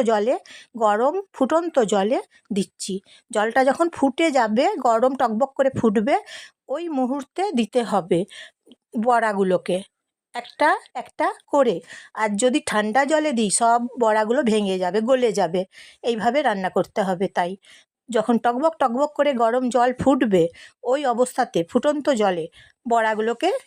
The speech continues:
একটা একটা করে ছেড়ে দিতে হবে, জল বড়াগুলোকে। তাহলে গরম গর-, গোটা গোটা জল বড়াগুলো উঠবে, খেতে ভালো লাগবে, একদম মুখে দিলে মিলিয়ে যাবে, নরম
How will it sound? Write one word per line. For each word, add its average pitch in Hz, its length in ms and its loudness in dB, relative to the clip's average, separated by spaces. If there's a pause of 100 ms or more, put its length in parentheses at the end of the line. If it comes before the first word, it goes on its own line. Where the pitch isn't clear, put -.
একটা - 220 -4 (140)
একটা - 160 -2 (100)
করে 269 160 2 (280)
ছেড়ে 220 220 -2
দিতে 185 240 -4
হবে, 175 260 -6 (420)
জল 240 200 2
বড়াগুলোকে। 185 600 -2 (300)
তাহলে 233 440 -2 (440)
গরম 254 440 2 (120)
গর-, 254 280 0 (220)
গোটা 247 320 2
গোটা 254 380 0 (440)
জল 226 240 2
বড়াগুলো 226 500 0 (320)
উঠবে, 208 340 -6 (1300)
খেতে 269 300 0 (240)
ভালো 226 240 2
লাগবে, 175 420 -2 (480)
একদম 220 300 -2 (120)
মুখে 254 260 0
দিলে 233 320 0 (300)
মিলিয়ে 240 400 -8
যাবে, 165 320 -4 (460)
নরম 233 420 0